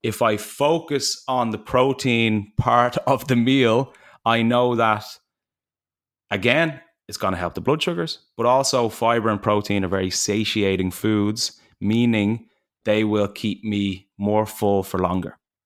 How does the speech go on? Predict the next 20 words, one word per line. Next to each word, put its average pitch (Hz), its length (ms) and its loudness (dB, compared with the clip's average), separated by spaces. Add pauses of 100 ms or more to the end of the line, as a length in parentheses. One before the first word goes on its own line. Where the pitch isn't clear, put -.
(880)
So 101 240 -2
I 135 160 2
know 127 200 4
if 107 140 0
I 95 80 2
focus 120 500 -2
on 101 120 0
the 95 60 -4
protein 127 680 -2
and 95 120 0
the 92 60 -2
vegetables, 107 720 -2 (440)
I 90 80 -8
E 87 160 -6
fiber, 143 500 0 (920)
I 120 140 2
am 110 180 2
less 123 500 2
inclined 107 840 -2 (360)
to 117 160 -4